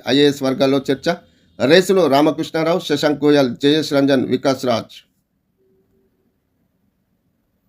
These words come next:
ఫిబ్రవరి పదిలోగా కొత్త టూరిజం పాలసీ. దేశ విదేశాల టూరిస్టులను ఆకర్షించేలా తయారు చేయండి. అధికారులకు సీఎం ఆదేశం.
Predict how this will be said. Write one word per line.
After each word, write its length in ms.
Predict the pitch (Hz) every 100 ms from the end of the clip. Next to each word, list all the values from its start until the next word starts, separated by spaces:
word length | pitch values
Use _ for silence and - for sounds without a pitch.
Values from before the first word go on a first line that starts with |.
| _ _ _ _ _ _ _ -
ఫిబ్రవరి 420 | 180 202 202 190
పదిలోగా 460 | 180 170 180 165
కొత్త 260 | 156 156 151
టూరిజం 460 | 151 160 156 151 143
పాలసీ. 380 | 131 127 123
దేశ 400 | 110 - 143 139
విదేశాల 520 | 139 135 139 - 135 117
టూరిస్టులను 640 | 117 127 131 - 123 110
ఆకర్షించేలా 680 | 113 123 131 139 131 127 123
తయారు 360 | 120 127 120
చేయండి. 260 | 127 123 117 _ _ _ _ -
అధికారులకు 400 | 127 147 156 151
సీఎం 300 | 143 160 156
ఆదేశం. 380 | 143 156 185